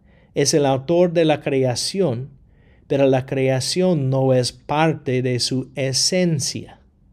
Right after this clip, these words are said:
Por lo tanto, aunque los que aceptan el panenteísmo dicen que Dios cambia cuando el universo cambia,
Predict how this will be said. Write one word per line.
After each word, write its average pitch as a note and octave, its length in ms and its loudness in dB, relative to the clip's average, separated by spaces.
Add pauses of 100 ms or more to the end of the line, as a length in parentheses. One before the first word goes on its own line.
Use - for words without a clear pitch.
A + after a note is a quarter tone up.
(960)
Por C3+ 200 6
lo G#3 180 8
tanto, C#3+ 640 0 (600)
aunque E3+ 480 4
los D#3 380 4
que D3 200 2
aceptan D#3 560 0
el C#3 220 -4
panenteísmo C3+ 1300 -2 (240)
dicen D3+ 460 2
que C3+ 180 0
Dios C3 420 0
cambia C#3 840 -2
cuando C3+ 300 -4
el B2 120 -2
universo B2+ 680 -4
cambia, A#2+ 680 -6